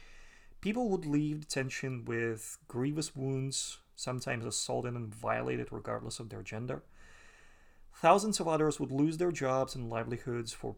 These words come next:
participating in the protests or for the mere suspicion of dissent. The country's universities, already tightly controlled by the state, turned into police compounds.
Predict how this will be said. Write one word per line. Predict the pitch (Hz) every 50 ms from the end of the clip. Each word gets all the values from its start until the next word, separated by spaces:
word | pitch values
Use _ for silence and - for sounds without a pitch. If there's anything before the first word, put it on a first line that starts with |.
| - -
participating | 135 117 - - 143 131 - 147 - 147 135 131 135 135 135 139
in | 131 113
the | 113
protests | 101 - - - - 123 117 - 135 131 123 - - - - -
or | - 131 117 120 120 117
for | 113 - - 117 110
the | 110 117
mere | 113 117 120 123 120
suspicion | 113 - - - - - - - - - 143 120 - - 123
of | 113 107
dissent. | 107 104 - - - 175 160 139 - - - - - - - - - - - - - - - - - - - - - -
The | - 147
country's | - 202 233 233 - 226 - -
universities, | 170 147 135 123 123 113 - 127 120 120 113 -
already | 120 117 120 139 151 156
tightly | 147 - - 143 139 - - 135
controlled | - 131 123 - - - 127 120 117 113
by | 110 110 107
the | 101 104
state, | - - - - 117 113 113 110 - - - - - - - - - - -
turned | - - 139 135
into | 135 135 120 - 131
police | 117 - 123 117 113 107 104
compounds. | - - - 107 104 - - - - - - - - -